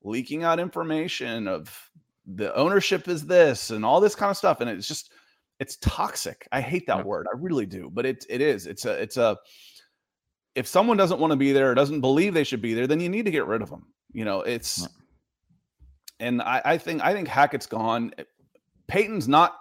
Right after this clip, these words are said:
Speaker 1: safe.
Speaker 2: No.
Speaker 1: You know, it could be a claim. The only one I feel confident being a Denver Bronco next year, at least getting paid by the Denver Broncos next year on the active salary, not in severance, is Russell Wilson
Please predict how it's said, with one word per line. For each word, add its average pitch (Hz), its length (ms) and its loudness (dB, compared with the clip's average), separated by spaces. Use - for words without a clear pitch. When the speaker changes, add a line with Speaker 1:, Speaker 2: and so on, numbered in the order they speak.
Speaker 1:
safe. - 580 -6
Speaker 2:
No. 80 200 -10
Speaker 1:
You 107 80 -8
know, 113 140 0
it 139 120 -4
could 202 220 2
be 139 100 4
a 113 60 0
claim. 127 220 -4
The 131 80 6
only 214 160 2
one 202 200 2
I 151 160 2
feel 170 160 0
confident 127 580 0
being 147 200 2
a 131 40 0
Denver 131 300 0
Bronco 127 400 0
next 113 260 -4
year, 113 120 -2
at 110 60 0
least 139 200 -2
getting 135 220 -4
paid 143 280 0
by 113 100 4
the 98 80 -2
Denver 101 220 -4
Broncos 98 480 -6
next 101 300 -6
year 107 300 -2
on 127 120 2
the 123 100 0
active 127 300 2
salary, 127 440 4
not 120 220 0
in 101 60 -12
severance, 127 460 2
is 113 120 -6
Russell 147 280 2
Wilson - 420 0